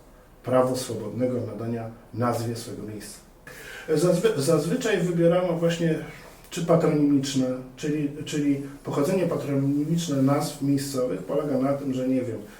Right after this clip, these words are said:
mamy jakiegoś Władysława, który zakłada wieś Władysławowice, Władysławowa i tym podobne. Bu-, jest takie imię,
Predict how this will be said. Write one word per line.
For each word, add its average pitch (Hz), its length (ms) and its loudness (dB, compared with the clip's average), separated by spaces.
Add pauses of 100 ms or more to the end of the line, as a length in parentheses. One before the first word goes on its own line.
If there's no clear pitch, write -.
(120)
mamy 131 340 6
jakiegoś 120 640 -2 (200)
Władysława, 139 720 4
który 131 260 -2
zakłada 127 600 0 (320)
wieś 120 380 4
Władysławowice, 120 960 0
Władysławowa 107 800 -6
i - 40 -8
tym - 140 -10
podobne. - 420 -8
Bu-, 175 240 4
jest 175 280 6
takie 170 240 6
imię, 135 460 4